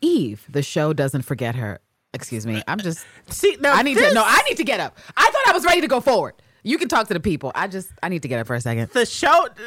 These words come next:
Speaker 2: it's funny that you can say something like, "The show doesn't forget her." And we're talking about series three, right? Series three. The same series where, like, an entire episode happened and there was no Eve Polastri on screen.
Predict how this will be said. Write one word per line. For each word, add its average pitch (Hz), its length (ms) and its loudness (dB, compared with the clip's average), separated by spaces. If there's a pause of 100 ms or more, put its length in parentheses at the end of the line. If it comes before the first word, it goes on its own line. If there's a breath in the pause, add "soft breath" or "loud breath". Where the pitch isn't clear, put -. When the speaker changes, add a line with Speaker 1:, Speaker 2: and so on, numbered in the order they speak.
(100)
Speaker 2:
it's 277 380 -4
funny 415 360 4
that 254 180 -2
you 240 120 0
can 226 160 -2
say 226 240 -2
something 190 380 -4
like, 156 220 -2
"The 143 100 -4
show 190 580 0 (320 loud breath)
doesn't 170 380 -2 (160)
forget 160 300 -4
her." 165 320 -2
And 160 420 -4
we're 165 180 -2
talking 220 240 -4
about 190 160 -2
series 151 240 -6
three, 143 200 -12
right? 160 380 -8
Series - 300 -10
three. 262 880 -2 (480 soft breath)
The 196 80 -2
same 311 280 -2
series 254 420 -2
where, 214 340 2
like, 196 220 -2
an 180 100 -2
entire 196 480 -2
episode 196 680 0
happened 202 640 -2 (100)
and 170 480 -2 (400 loud breath)
there 208 140 2
was 202 140 -2
no 214 160 0
Eve 220 180 -6
Polastri 214 440 -2
on 214 100 -4
screen. 226 480 -4